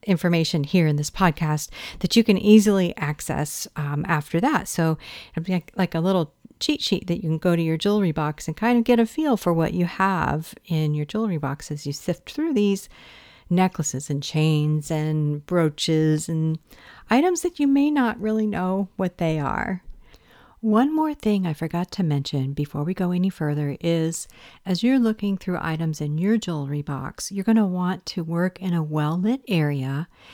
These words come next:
and also have some form of magnification. It can be as simple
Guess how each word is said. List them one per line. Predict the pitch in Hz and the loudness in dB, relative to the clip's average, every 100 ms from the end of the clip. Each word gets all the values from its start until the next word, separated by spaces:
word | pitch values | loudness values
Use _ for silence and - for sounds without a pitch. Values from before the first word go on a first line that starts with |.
| - - | -20 -4
and | 180 170 - | 0 0 0
also | 233 - 277 | -2 0 -4
have | 254 233 214 | -2 -2 -2
some | - - 196 208 214 | -6 -2 0 0 -2
form | - 180 170 170 165 | -4 -4 -2 -2 -2
of | 156 - | -4 -4
magnification. | 156 151 147 151 143 156 - 139 - - 147 165 - - - - _ | -2 0 -2 -4 -6 -6 -4 -4 -6 -6 -6 -6 -12 -20 -20 -20 _
It | 208 214 | -2 2
can | 240 233 | 2 4
be | 220 208 202 | 4 2 -2
as | - 175 | -4 -4
simple | - - 170 - 185 185 | -4 -4 -4 -2 -4 -4